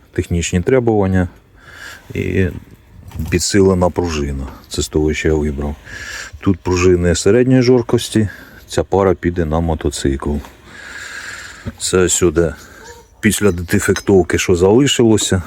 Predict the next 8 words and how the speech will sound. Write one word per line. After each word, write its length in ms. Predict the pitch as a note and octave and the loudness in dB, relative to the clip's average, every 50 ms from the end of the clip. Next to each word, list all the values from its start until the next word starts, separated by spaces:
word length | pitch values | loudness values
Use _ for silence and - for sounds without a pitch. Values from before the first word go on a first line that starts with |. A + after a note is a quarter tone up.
| - - | -4 -4
бачимо, 500 | D#2+ D#2 E2+ F2 E2+ - - E2 E2 D#2+ | 0 2 2 2 2 0 -4 -2 -2 -2
все 200 | D2+ - - F2+ | 0 0 0 0
поюзане, 640 | - - G2+ G2+ G#2 G#2+ G2 F2 F#2 F2+ F2 F2 | 0 0 0 2 4 2 4 4 2 2 2 0
побите, 500 | E2 - F2+ E2+ E2 E2+ F2+ F2 - F2 | 2 2 0 0 2 2 2 2 2 -2
потовчене. 760 | E2 - - F2+ - - C#3+ C3 A2+ - - A2+ G#2+ G2+ G2 G2 - - - - - - - - - - - - | -2 0 -2 0 2 2 2 4 2 2 0 2 2 4 2 2 0 -4 -12 -18 -16 -12 -10 -10 -8 -10 -12 -10
Стан 480 | - - - - - G2+ G2+ G2 F2+ D#2+ - - - - - - - - - - - - - - - - - - - - - - - - - - - - - - - - - - - - - - - - | -10 -10 -10 -2 0 0 2 2 0 -2 -6 -12 -20 -20 -20 -20 -20 -20 -20 -20 -20 -20 -20 -20 -20 -20 -20 -20 -20 -20 -20 -20 -20 -20 -20 -20 -20 -20 -20 -20 -20 -20 -20 -20 -20 -20 -20 -20 -20 -12
циль-, 320 | - - - - F#2 F#2 E2+ | -10 -4 0 0 2 2 2
гідроциліндрів 960 | - F#2 F#2 F2 F#2+ F#2 F#2 - - G2 F#2 F2 F#2 F2 E2+ E2+ F2 F2+ F2+ | 2 2 2 2 4 2 2 2 2 2 2 2 2 2 2 2 2 2 2